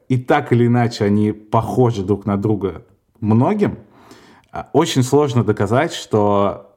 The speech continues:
там твои часы уникальны действительно. То есть даже Rolex, одни из самых там легендарных их моделей,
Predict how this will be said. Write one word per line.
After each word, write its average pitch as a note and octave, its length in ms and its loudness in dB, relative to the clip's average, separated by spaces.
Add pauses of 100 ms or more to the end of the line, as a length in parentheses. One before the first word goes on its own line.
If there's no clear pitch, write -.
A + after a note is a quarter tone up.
(360)
там F#2+ 140 -10
твои A#2 240 0
часы D#3+ 300 -2
уникальны A#2+ 680 0
действительно. G2+ 720 -6
То G#2+ 80 2
есть G2+ 140 -2
даже A#2 260 0
Rolex, C3 360 0
одни G#2 240 0
из G2+ 80 -4
самых G2+ 260 -4
там E2+ 240 -8
легендарных G2 640 -2
их - 140 -12
моделей, B2 460 0